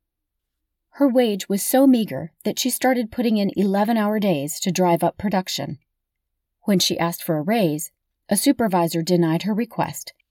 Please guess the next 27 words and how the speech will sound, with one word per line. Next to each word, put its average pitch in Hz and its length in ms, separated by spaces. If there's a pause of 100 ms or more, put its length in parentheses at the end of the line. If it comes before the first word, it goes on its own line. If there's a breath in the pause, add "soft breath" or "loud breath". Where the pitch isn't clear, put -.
(160)
so - 180
she 233 160
quit - 500
in 190 140
July 170 300
twenty 180 260
seventeen 190 720 (320)
and 226 160
turned 247 400
to 220 160
a - 0
labor 185 320
rights 175 260
attorney 185 440
to 185 160
help 175 260
her 180 140
file 170 260
an 156 220
unpaid 247 480
wage 185 240
complaint 170 500 (220)
with 185 160
the 180 80
California 165 600
Labor 175 280
Commissioner. 147 580